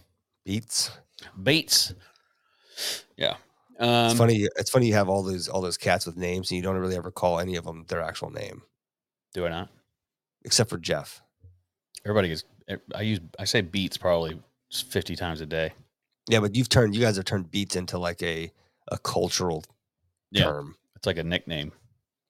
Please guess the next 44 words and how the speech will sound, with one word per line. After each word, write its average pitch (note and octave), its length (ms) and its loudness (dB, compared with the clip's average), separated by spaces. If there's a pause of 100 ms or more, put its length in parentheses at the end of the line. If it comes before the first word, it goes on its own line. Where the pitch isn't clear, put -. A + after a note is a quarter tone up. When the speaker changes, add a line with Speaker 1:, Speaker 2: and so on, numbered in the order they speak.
(1120)
Speaker 2:
Like, G2+ 140 2
if G2+ 80 0
I'm G#2+ 140 6
saying G#2+ 300 4
something A2 300 2
and A2+ 120 4
I G2+ 120 6
don't G2+ 120 4
really F#2+ 280 2
expect F#2 400 0
a F2+ 40 -4
response, F#2+ 520 -2
there's F#2 160 -4
no B2 80 4
response. G#2 440 0
I F#2+ 80 0
just, E2+ 220 -6
I D#2+ 80 -4
need F#2+ 200 -2
to, D2 60 -10 (680)
you F#2 80 -4
know, E2+ 120 2
like, D#2 200 -4 (720)
"Well, - 280 0
dropped A2+ 240 2
it B2+ 60 2
again, C3 260 4
Beets." A#2 460 0
You F#2+ 180 -6
know, F#2+ 160 0
it's, - 240 -10
you F#2+ 120 -6
know, E2 180 -4
there's F2+ 240 -8
no, G#2+ 140 2
nothing A2 260 0
to F#2 80 -2
say G2+ 200 0
back F#2+ 320 2
to F2 180 -4
it. E2 60 -2
It's E2+ 140 -4
just, - 260 -12 (260)
Speaker 1:
Yeah. E2+ 200 0